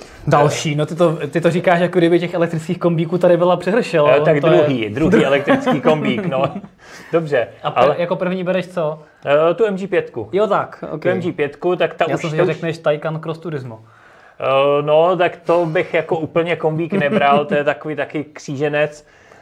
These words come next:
Speaker 2: Eh, co se týče té M G pětky, tak to je, si myslím, první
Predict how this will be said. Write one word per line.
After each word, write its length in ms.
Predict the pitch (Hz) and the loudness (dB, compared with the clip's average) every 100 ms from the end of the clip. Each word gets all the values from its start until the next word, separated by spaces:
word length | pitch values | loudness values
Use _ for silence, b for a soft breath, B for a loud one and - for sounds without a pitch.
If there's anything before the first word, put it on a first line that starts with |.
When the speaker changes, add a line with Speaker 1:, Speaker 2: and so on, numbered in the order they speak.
| - | -4
Speaker 2:
Eh, 460 | 113 117 123 120 | 0 2 2 2
co 140 | 120 135 | 0 -4
se 140 | 151 | -4
týče 260 | 143 - 156 | -6 -6 -6
té 160 | 170 | -4
M 80 | 131 | -6
G 100 | 131 | -6
pětky, 340 | 139 131 - 143 | -4 -4 -4 -4
tak 140 | 139 | -4
to 100 | - | 2
je, 220 | 143 143 127 | 2 2 0
si 180 | - 135 | -8 -10
myslím, 280 | 135 156 | -6 -8
první 540 | 147 139 135 143 147 | -2 -2 -2 -6 -8